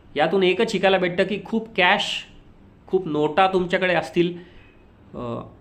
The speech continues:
अशी वेळ येऊ देऊ नका. सरकारचं काय म्हणणं आहे यातून समजून घ्या. Basically सरकारचं असं म्हणणं आहे की तुम्हाला खूप कॅश बाळगणं कोणाच्याच हेतूचं ना-, अ, चांगलं त्यातून साध्य होणार नाही.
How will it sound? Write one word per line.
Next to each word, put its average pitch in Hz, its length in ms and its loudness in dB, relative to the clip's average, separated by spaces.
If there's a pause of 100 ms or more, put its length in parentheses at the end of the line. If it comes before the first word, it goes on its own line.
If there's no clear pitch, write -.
(220)
अशी 175 240 -2
वेळ 175 180 6
येऊ 147 200 2
देऊ 151 140 0
नका. 123 260 -4 (680)
सरकारचं 185 1160 -2
काय 170 340 4
म्हणणं 175 320 0
आहे 170 240 2
यातून 156 300 0
समजून 139 400 -4
घ्या. 117 120 -4 (640)
Basically 170 400 0
सरकारचं 175 480 0
असं 170 160 -2
म्हणणं 175 200 0
आहे 175 120 2
की 175 140 -2 (220)
तुम्हाला 175 520 0 (960)
खूप 196 300 2
कॅश 180 320 2
बाळगणं 170 520 2
कोणाच्याच 185 680 0
हेतूचं 151 340 -2
ना-, 120 100 -4
अ, 113 200 -6
चांगलं 147 560 0 (960)
त्यातून 156 320 -4
साध्य 147 320 -2
होणार 127 320 -2
नाही. 107 200 -6